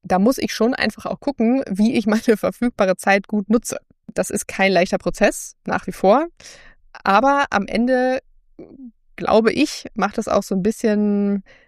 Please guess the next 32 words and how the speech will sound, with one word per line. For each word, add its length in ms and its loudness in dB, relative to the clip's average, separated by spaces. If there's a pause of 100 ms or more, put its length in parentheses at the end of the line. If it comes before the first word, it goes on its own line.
(120)
meine 220 0
Geschichte 480 -2
aus. 200 4
Ich 180 -10
will 80 -6
jetzt 120 -6
nicht 100 -6
sagen, 140 -4
das 120 -6
macht 160 -6
mich 140 -4
authentisch, 540 -2
weil 120 2
ich 80 -6
es 180 -10
hasse, 220 -6
wenn 100 -4
Leute 260 -2
sagen, 220 0
"Oh, 100 2
ich 100 0
bin 100 -2
so 80 0
authentisch." 520 -4 (480)
Aber 360 4
es 120 -6
ist 140 -4
einfach 220 -4
nur 120 -4
mal 260 0
so, 240 -2
faktisch, 600 -2